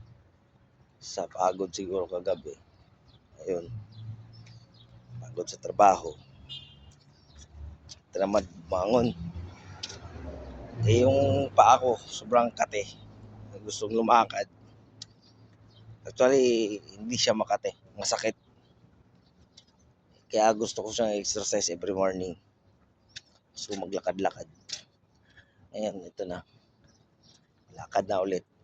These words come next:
Gusto ko sana pumunta dun sa isang spot eh. Kaso, medyo malayo man yun. Konti. Dito lang ako, balik lang ako dito sa spot na pinunta natin kahapon.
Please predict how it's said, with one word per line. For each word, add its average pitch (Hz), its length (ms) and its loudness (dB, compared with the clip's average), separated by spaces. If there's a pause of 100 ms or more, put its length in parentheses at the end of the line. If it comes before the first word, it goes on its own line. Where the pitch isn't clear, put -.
(580)
Gusto - 240 -18
ko 110 80 -10
sana 113 240 -4
pumunta 110 400 -8
dun 107 160 -6
sa 104 480 2 (240)
isang 98 240 -8
spot - 400 -8
eh. - 80 -20 (960)
Kaso, 104 320 -2 (1040)
medyo 98 720 -2 (1600)
malayo 92 400 0
man 95 160 -4
yun. 120 120 0 (600)
Konti. 90 320 -8 (800)
Dito 98 240 -4
lang 95 160 2
ako, 104 80 4
balik 92 320 -4
lang 78 80 -14
ako 92 160 -6
dito 90 240 -14
sa 92 240 -6 (320)
spot - 400 -12
na - 80 -20
pinunta 90 400 -6
natin 82 400 -12
kahapon. 76 400 -16